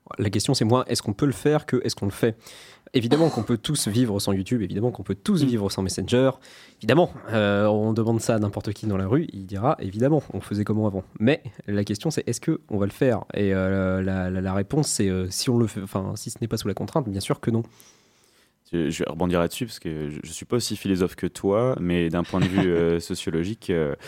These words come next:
Speaker 3: on a un attrait, notre cerveau a un attrait tellement fort pour, euh, tout ce qui est ludique et tout, tout ce qui est ludification. C'est, c'est, c'est des applis, c'est des, des fonctionnements qui sont tellement, euh, voilà, ça, ça, ça ressemble à du jeu au final, et on s'y prend tellement vite que oui, c'est, ça devient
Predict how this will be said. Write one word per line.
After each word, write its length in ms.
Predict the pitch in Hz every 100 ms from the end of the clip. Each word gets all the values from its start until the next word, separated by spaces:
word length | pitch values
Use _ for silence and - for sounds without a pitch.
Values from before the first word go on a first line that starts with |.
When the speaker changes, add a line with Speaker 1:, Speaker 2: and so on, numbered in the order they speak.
| -
Speaker 3:
on 160 | - 95
a 60 | 90
un 180 | 90
attrait, 500 | 95 90 - 110 107
notre 140 | 95 90
cerveau 220 | 101 113
a 80 | 104
un 80 | 92
attrait 280 | - -
tellement 360 | 92 127 120 117
fort 320 | - 117 113
pour, 220 | - 98 92
euh, 20 |
tout 120 | 104
ce 100 | -
qui 100 | 107
est 40 |
ludique 480 | 95 95 98 123 -
et 20 |
tout, 180 | - - - -
tout 60 | -
ce 80 |
qui 80 | -
est 40 | 104
ludification. 800 | 107 107 110 101 98 - 117 120 - -
C'est, 220 | - 73 69
c'est, 160 | -
c'est 120 | -
des 200 | 92 90
applis, 320 | 92 90 104 101
c'est 120 | 92
des, 200 | 85 82
des 240 | 80 80
fonctionnements 520 | - 104 - 95 95
qui 100 | 101
sont 120 | - 85
tellement, 460 | 85 85 90 90
euh, 100 | 80
voilà, 320 | 80 101 101
ça, 140 | 87 -
ça, 400 | - 78 76 76
ça 200 | - 80
ressemble 400 | 80 87 113 101
à 60 | 92
du 120 | 98
jeu 240 | 98 139
au 140 | 147 113
final, 420 | - 101 139 131 - - -
et 40 |
on 100 | 90
s'y 140 | 87 98
prend 180 | - 98
tellement 280 | 92 90
vite 220 | 95 123 -
que 100 | 92
oui, 160 | 113
c'est, 200 | - 85
ça 120 | 82
devient 320 | 85 82 92